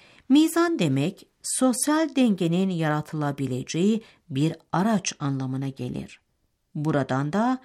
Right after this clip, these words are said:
dengesi için bir tedbire ihtiyaç duyan bir toplum olması gerektiği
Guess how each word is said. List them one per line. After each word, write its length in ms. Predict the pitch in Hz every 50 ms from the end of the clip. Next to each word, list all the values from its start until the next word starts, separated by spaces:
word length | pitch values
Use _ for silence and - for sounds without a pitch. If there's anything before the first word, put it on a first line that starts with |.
| - _ _ _ -
dengesi 600 | - 120 139 143 139 131 120 - 131 135 - 262 247
için 380 | 214 - 202 208 208 214 208 - - _ _ _ -
bir 300 | - 135 143 160 165 170
tedbire 640 | 165 - - - 156 147 156 - 180 190 208 233 247
ihtiyaç 720 | 214 - - 147 135 - - - 139 131 135 135 - - -
duyan 380 | 139 127 135 143 170 196 202 202 - - - _ _ -
bir 220 | - 127 135 139 135
toplum 580 | - - - 147 131 - - 240 262 269 - - -
olması 480 | 165 156 143 131 127 131 131 - 131
gerektiği 720 | 123 - - 123 120 120 120 - - - 208 220 233 240